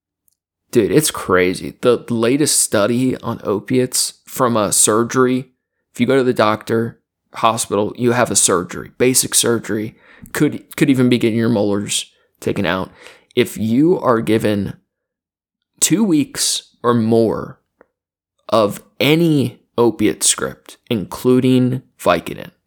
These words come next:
if they give you Vicodin for two weeks straight and you take it for two weeks, the latest statistic on that was you have an over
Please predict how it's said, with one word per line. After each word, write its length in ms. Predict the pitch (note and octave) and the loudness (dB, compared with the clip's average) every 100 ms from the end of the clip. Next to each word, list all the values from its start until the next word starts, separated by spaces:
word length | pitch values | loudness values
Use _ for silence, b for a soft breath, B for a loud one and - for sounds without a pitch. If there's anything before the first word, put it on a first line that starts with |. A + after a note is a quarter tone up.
| _ | _
if 80 | - | -2
they 140 | A2 | 0
give 240 | D#3 E3 | 2 0
you 120 | D3+ D3 | 2 2
Vicodin 520 | A#2 A#2+ A#2 G2+ G2 | 2 2 0 -4 -4
for 120 | G#2+ | -6
two 300 | - - C3 | -4 0 2
weeks 280 | C3 B2 - | 2 2 -2
straight 520 | - F2 G#2+ - - _ _ _ _ _ - | -2 0 0 -2 -6 _ _ _ _ _ -12
and 180 | A2 | -2
you 120 | B2 B2 | -2 0
take 260 | B2+ B2 | 2 2
it 100 | A2+ | 0
for 140 | - G#2+ | -2 -4
two 240 | - B2 | 2 2
weeks, 540 | A2+ G2 - - - - _ _ _ - | 2 -2 -4 -6 -6 -10 _ _ _ -6
the 80 | |
latest 440 | G#2+ G2+ A#2+ C#3+ - | -2 2 4 4 2
statistic 600 | B2+ - C#3 C3+ - - | 0 0 0 0 -2 -4
on 140 | G2 | -6
that 280 | F2+ F2 - | -4 -6 -4
was 320 | A2 F#2 - b b b b _ | -4 -2 -4 b b b b _
you 220 | - A#2+ | 0 2
have 380 | C3 B2 A#2 - _ - | 4 4 2 -2 _ -4
an 220 | A2+ - _ - | -4 -4 _ 0
over 680 | A#2+ D3 C3 G#2 C#2 B2+ | 2 2 0 -4 -8 -12